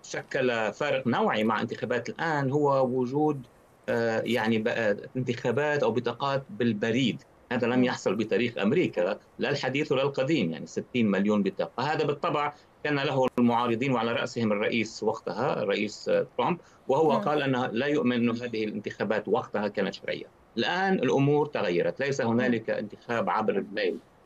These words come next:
Speaker 1: عبر يعني البريد الهائل جدا. هذا ي-، يعطي، آه، يعني يعطي جوا أنه ممكن أن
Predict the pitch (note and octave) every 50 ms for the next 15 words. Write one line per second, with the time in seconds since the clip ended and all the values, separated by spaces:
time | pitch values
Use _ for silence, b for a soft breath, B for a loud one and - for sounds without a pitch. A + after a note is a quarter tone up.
0 | - _ - - F#2+ G2+ G2 F#2+ F2+ E2 F2 F2 F2 F#2 E2+ E2+ G2 F#2+ A2+ B2
1 | A2 - F2 F2 E2+ F#2 F#2 F2 F2+ E2+ - - A#2 - - G2+ G2 F#2 - G2+
2 | F2 - G2 G2 A#2+ C#3 C3+ - - _ _ _ - C3+ D#3 D#3+ D3+ D3 C#3+ C#3
3 | D3+ - - - A#2+ C#3 D#3+ E3 D3+ C#3+ - D3 C#3 E3 F#3 - - B2 A#2+ A2+
4 | A2 A2 G#2+ A2 G#2+ G2+ G2+ G#2+ A2 C3+ C3+ A2+ A#2 B2+ A2+ F#2 A#2 C3 C#3 C3
5 | C3 C3+ C3+ - C3 C3 C3 C3 C3+ C#3+ F3+ F#3+ E3 - E3 D3 C3+ - C3+ C#3
6 | C#3 C#3